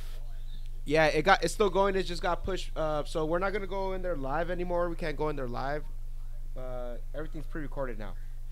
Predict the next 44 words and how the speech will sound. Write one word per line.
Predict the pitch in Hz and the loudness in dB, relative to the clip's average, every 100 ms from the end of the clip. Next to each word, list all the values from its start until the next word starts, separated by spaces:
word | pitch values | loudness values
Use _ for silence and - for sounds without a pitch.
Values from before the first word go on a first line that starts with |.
| - - | -4 -4
So | - 120 | -2 -2
pretty | 135 143 | -2 0
much, | 139 139 - | 2 0 0
I'm | 131 127 | 0 0
recording | 131 135 131 123 - - | -2 -2 -2 -2 -4 -4
from | 123 | -4
my | 113 | -4
home | 120 123 | -2 -2
studio. | - 143 143 139 135 - - - - - - - - - - | -2 -4 -4 -2 -4 -4 -4 -4 -4 -4 -4 -4 -4 -4 -4
Um, | 123 127 120 107 104 - - - - - - - | -4 -2 -2 -2 -4 -4 -4 -4 -4 -4 -4 -2
but | 123 | 0
yeah, | 135 175 160 | 2 4 4
no, | 156 | 6
I've | 170 160 | 6 8
been | 180 | 6
getting | 170 185 190 | 8 8 8
into | - 180 | 10 10
a | |
lot | 165 170 | 12 12
of | 135 | 12
editing | 160 151 127 117 | 10 10 10 8
lately. | 113 104 104 92 | 6 6 4 2
So | - 120 | 6 6
I've | 120 | 8
been, | 131 | 6
like, | 120 110 | 6 4
doing | 120 123 120 | 6 6 6
a | 117 | 8
lot | 117 117 | 8 8
of | |
video | 107 113 120 | 8 10 10
editing. | 120 117 113 117 117 120 - | 10 8 4 4 2 0 -2
Um, | 104 104 101 98 95 - - - | 2 2 4 2 0 -2 -4 -4
just | - - | 0 6
trying | 139 | 8
to | 131 | 8
get | 139 | 8
a | |
lot | 135 127 | 10 10
of, | 123 | 8
like, | 110 107 | 6 4
create | - 131 127 | 4 4 4
new | 131 | 2
content, | 127 127 123 131 110 | 2 2 2 2 2